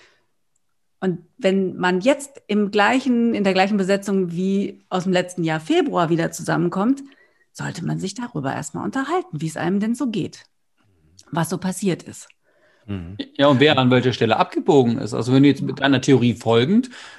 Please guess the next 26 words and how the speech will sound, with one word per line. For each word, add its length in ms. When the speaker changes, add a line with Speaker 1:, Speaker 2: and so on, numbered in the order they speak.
Speaker 3:
ne, 320
Vier-Mann-Team, 720
zwei 240
nach 200
da, 240
zwei 220
nach 220
da, 480
vielleicht 280
dann 80
noch 120
in 100
unterschiedlicher 540
Intensität, 960
ne? 300
Und 160
im, 280
im, 240
im 200
Reisebüroleiter 880
ist 120
mir 80
das 140
aufgefallen, 680
ne? 100
Da, 160